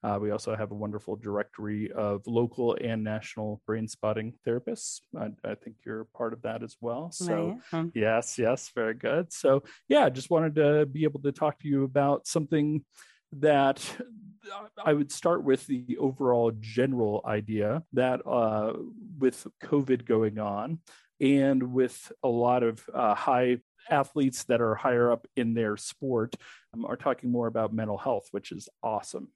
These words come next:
Speaker 1: I love it.
Speaker 2: Mm-hmm.
Speaker 1: So, you know, we had Simone Biles here, uh, lately, and we had, uh, Naomi Osaka both talk about, "Hey, I need to take a break," or, "I need to work with my mental health." And I love that. I think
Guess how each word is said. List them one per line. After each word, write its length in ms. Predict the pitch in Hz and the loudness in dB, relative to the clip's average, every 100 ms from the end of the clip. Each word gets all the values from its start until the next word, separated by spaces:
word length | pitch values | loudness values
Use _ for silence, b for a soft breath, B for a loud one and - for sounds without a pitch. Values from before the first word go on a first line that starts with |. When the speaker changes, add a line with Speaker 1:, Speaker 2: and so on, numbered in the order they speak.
| - | -4
Speaker 1:
I 60 | |
love 320 | 185 139 110 156 | -2 0 2 0
it. 120 | 143 | 0
Speaker 2:
Mm-hmm. 80 | 135 | -4
Speaker 1:
So, 360 | - 113 110 | -2 0 0
you 220 | 110 - | -2 -4
know, 160 | 110 104 | -4 -4
we 120 | 107 | -2
had 240 | 107 110 113 | 0 -2 -2
Simone 360 | 120 113 104 | -6 -4 -2
Biles 440 | 104 101 107 107 - | -2 0 0 -2 -6
here, 340 | 113 104 104 B B B | -8 -6 -8 B B B
uh, 240 | 110 104 | -4 -2
lately, 480 | 101 104 104 104 104 | -2 -2 -2 0 -2
and 120 | 107 | -2
we 80 | 107 | -4
had, 340 | 101 110 107 101 | -2 -2 -2 -4
uh, 220 | 101 104 | -4 -4
Naomi 680 | 107 101 104 104 110 104 107 - | -4 -6 -6 -6 -6 -6 -8 -10
Osaka 560 | - 101 101 - 110 - B B B | -6 -4 -4 0 -2 -2 B B B
both 240 | 117 113 | 0 2
talk 300 | - 131 117 | 0 0 0
about, 340 | 117 113 107 107 | 0 2 4 2
"Hey, 500 | - 123 117 117 117 - | 0 2 2 2 -2 -6
I 60 | 135 | -4
need 180 | 117 | -2
to 60 | 110 | -4
take 240 | - 120 | -4 -6
a 40 | - | -4
break," 440 | 110 113 113 110 | 0 4 4 0
or, 120 | 110 | -4
"I 40 | 104 | -2
need 240 | 110 107 | -4 -6
to 360 | 110 107 107 107 B B B | -4 -2 -4 -6 B B B
work 280 | 113 110 - | 0 0 0
with 180 | 120 104 | -4 -4
my 180 | 107 | -4
mental 300 | 104 107 104 | -4 -4 -4
health." 440 | - 175 151 113 - - | -4 0 0 0 -8 -6
And 120 | 135 | 0
I 160 | 123 139 | 2 2
love 320 | 120 117 127 | 2 2 0
that. 180 | 110 104 | 0 -2
I 80 | 104 | -2
think 240 | - 117 | -6 -14